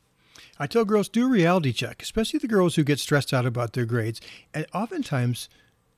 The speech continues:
not always, but oftentimes it's girls with really good grades. I had a girl in my office this past week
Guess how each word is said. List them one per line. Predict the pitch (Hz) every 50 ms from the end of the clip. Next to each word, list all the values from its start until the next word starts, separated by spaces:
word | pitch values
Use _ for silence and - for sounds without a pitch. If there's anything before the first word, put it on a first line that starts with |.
| _ _ _ -
not | 196 220 -
always, | 214 180 160 143 135
but | - - - -
oftentimes | - - 202 - - 233 - - 139 127 127 123
it's | 139 123
girls | - - 151 160 185 196 -
with | - 135 -
really | - 139 135 147 147 147
good | 127 120 131 120
grades. | 113 110 127 131 135 135 117 - - - - _ _ _ _ _ _ _ _ _ _ _ - - _ _ _ _ _ _ _ -
I | 165
had | 180
a | 202
girl | 175 170 190
in | 196
my | 165 165
office | 151 156 - 131 - 151 135 - - - - _ _ _ -
this | 175 156 -
past | - - 165 160 160 147 - -
week | 139 170 156 151 147 -